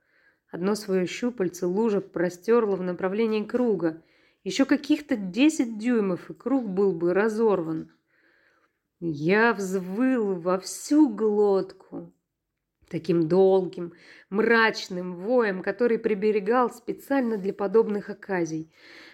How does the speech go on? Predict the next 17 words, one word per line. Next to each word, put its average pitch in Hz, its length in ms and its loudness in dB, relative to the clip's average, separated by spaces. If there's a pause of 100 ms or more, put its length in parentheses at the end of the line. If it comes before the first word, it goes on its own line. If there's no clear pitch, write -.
(120)
Затем 180 400 -2
прыгнул 185 420 2
в 156 140 -6
неспешно 190 720 0
текущий 190 500 -2
ручеёк 233 480 2
и 220 60 6
принялся 247 460 0
кататься 214 580 -2
в 175 80 -8
нём, 185 300 -2 (320)
вбирая 180 680 2
воду 190 480 2
шкурой. 170 760 -6 (800)
«Эй!» 392 460 6 (300)
закричала 226 560 -4
тварь. 208 340 -4